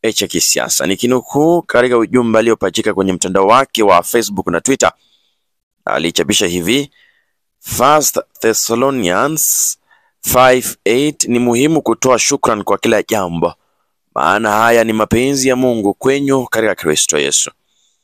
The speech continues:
Yeremaya, eh, thelathini kifungu, eh, mstari wa kumi na tisa, "Kutoka kwa, kwao kitatoka nyimbo za shukran na sauti za furaha. Nitaongeza idadi yao na wao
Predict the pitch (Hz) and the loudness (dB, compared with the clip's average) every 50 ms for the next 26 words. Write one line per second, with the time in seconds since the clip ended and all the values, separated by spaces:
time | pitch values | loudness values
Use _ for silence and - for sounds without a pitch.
0 | _ _ _ - - 85 - 190 - 107 113 123 127 131 127 127 127 123 123 120 | _ _ _ -6 -4 -2 -2 -2 0 2 2 4 4 4 4 4 4 2 2 0
1 | - _ _ _ _ _ _ _ - - 85 - 110 113 113 - - 127 131 135 | -4 _ _ _ _ _ _ _ -6 -6 -4 0 2 2 2 2 0 0 0 2
2 | 135 135 135 131 127 113 - - 127 117 - 131 131 135 135 131 131 127 127 127 | 2 2 2 2 0 -2 -2 -2 -2 0 0 0 0 0 0 2 2 2 2 2
3 | 95 107 117 - - 117 110 98 117 113 - - 131 127 123 120 - 127 131 123 | 0 0 0 2 2 2 0 0 -2 -2 0 0 2 2 2 0 0 -2 0 0
4 | 117 113 - - 147 147 - - - 92 80 - - - - 139 143 135 - - | -2 -2 0 0 0 0 0 0 -2 -2 -2 -2 -4 -4 0 2 2 2 2 2
5 | 127 131 131 127 127 - - - - 160 160 147 127 107 104 107 113 131 147 165 | 4 4 6 6 4 2 -2 -2 0 2 4 4 4 4 4 4 4 4 2 0
6 | 170 - _ _ _ _ _ _ _ _ _ _ _ - 92 - 107 104 - - | -2 -6 _ _ _ _ _ _ _ _ _ _ _ -6 -2 0 0 0 0 0
7 | 135 139 131 139 131 127 127 131 139 143 151 151 156 151 147 147 147 156 - 117 | 0 0 0 0 0 0 0 0 0 0 0 2 4 4 4 4 2 -2 -2 0
8 | 123 117 113 - - - 131 123 - - 101 104 117 139 147 139 123 117 110 104 | 0 0 0 -2 -2 -2 -4 -4 -2 -2 -2 -2 -2 -2 -2 -2 0 0 0 0
9 | - - - 110 120 123 - 117 101 87 90 87 - - 87 107 123 135 139 127 | -2 -2 -2 -2 -2 -2 -2 -2 0 0 0 -2 -2 -2 0 2 2 4 2 0
10 | - - _ _ _ _ _ _ _ _ _ _ - - - 85 92 98 101 120 | 0 -6 _ _ _ _ _ _ _ _ _ _ -14 -6 -4 -4 -2 0 0 0
11 | 123 117 120 113 107 120 127 131 127 120 120 120 123 127 131 135 135 143 135 120 | 0 0 -2 -2 0 2 2 4 4 4 4 4 4 6 6 4 4 2 0 -2
12 | 117 117 113 117 117 123 131 139 135 127 120 113 107 | -2 0 2 4 4 6 6 6 6 6 4 2 0